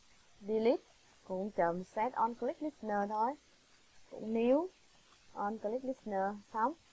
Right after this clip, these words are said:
Ở đây các bạn tót ra thông báo, tức là code, mọi code xử lý các bạn viết ở đây. Tót ra cái thông báo. Ở đây context đúng rồi. Anh này là code edit. Viết ở đây đúng không?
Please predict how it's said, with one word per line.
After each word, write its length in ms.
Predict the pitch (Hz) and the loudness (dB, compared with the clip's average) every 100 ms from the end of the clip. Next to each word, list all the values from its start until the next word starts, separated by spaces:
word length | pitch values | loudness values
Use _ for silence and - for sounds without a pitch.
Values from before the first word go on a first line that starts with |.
| - - - - - - | -20 -20 -20 -20 -20 -16
Ở 80 | - | -4
đây 120 | 185 | 0
các 120 | 208 247 | 2 2
bạn 160 | 214 | 2
tót 300 | - 214 294 | 4 4 4
ra 100 | 262 | 2
thông 220 | 240 247 | -2 0
báo, 320 | 214 180 190 233 | 4 6 4 4
tức 100 | 269 | 4
là 100 | 254 | 4
code, 280 | - 311 - | 6 6 6
mọi 220 | 233 202 | 6 6
code 220 | - 302 | 6 4
xử 120 | 262 | 4
lý 120 | 185 185 | 2 4
các 100 | 254 | 4
bạn 120 | 196 | 4
viết 160 | 247 | 4
ở 80 | 262 | 6
đây. 240 | 214 240 311 - - - - - - - - - - - - - - - - - - - - | 8 8 8 -2 -20 -20 -20 -20 -20 -20 -20 -20 -20 -20 -20 -20 -20 -20 -20 -20 -20 -20 -2
Tót 140 | 214 | 0
ra 100 | 254 | 2
cái 120 | 233 233 | 0 0
thông 140 | 240 | 2
báo. 380 | 190 175 202 262 - - - - - | 4 6 6 2 -6 -20 -20 -20 -16
Ở 80 | - | -2
đây 100 | 202 | 0
context 360 | 233 240 254 311 | 0 2 2 2
đúng 180 | 185 180 | 0 4
rồi. 240 | 220 214 156 - - - - - - | 8 8 6 -4 -20 -20 -20 -20 -8
Anh 200 | - 226 | -4 0
này 200 | 226 208 | 2 4
là 380 | 202 196 202 233 - - - - - - - - - | 6 8 6 4 -6 -20 -20 -20 -20 -20 -20 -20 2
code 280 | 226 262 - - - | 6 6 6 -4 -8
edit. 440 | - 214 220 269 - - - - - - - - - - - - - | 0 2 2 0 -4 -18 -18 -20 -20 -20 -20 -20 -20 -20 -20 -20 0
Viết 200 | 226 311 | 4 6
ở 100 | 202 | 6
đây 320 | 196 233 262 | 8 6 6
đúng 160 | 302 | 4
không? 340 | 349 320 320 | 10 10 10